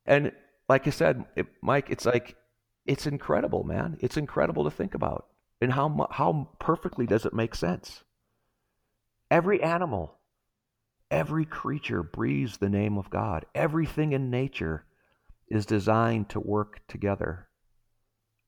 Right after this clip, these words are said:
You know, and then it, it's even these, these passages like, "Pray without ceasing. Let, let my name be forever on your lip." These little passages in the Bible that we just, we're kinda like, "Yeah, yeah, yeah, it's a nice idea."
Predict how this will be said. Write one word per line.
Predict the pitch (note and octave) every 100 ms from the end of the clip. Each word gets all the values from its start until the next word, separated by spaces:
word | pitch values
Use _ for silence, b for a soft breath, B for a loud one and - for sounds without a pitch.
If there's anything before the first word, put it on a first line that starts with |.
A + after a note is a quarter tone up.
| _ _ _ -
You | G2+
know, | G2 G2+
and | A2+ A#2+
then | C3
it, | A#2+
it's | A#2+ B2
even | C3 C3+
these, | A2 G#2 - -
these | G2
passages | - A2 A2+ F2 F#2 F2
like, | F#2 -
"Pray | - A2
without | G#2+ G2+ F#2+ -
ceasing. | - E2 - E2+ E2+
Let, | G2+ - -
let | G#2+ A2
my | G#2
name | G#2 A2 A2 G#2 - -
be | - G#2
forever | - G2+ G2+ G2+
on | G2
your | G2 F#2
lip." | G2+ -
These | A#2 G2+
little | C3 C#3+ C3 B B B
passages | - B2+ C3 A2+ F#2+ G#2
in | F#2
the | F2
Bible | G#2+ A2+ G2
that | F#2+ G#2
we | A2
just, | A#2 - -
we're | A#2
kinda | - B2 A#2+
like, | A#2 B2
"Yeah, | - D3 C#4+ C#4 - B B B B
yeah, | D4 - - C4 C#4
yeah, | -
it's | B3 -
a |
nice | G3 -
idea." | - C3 - -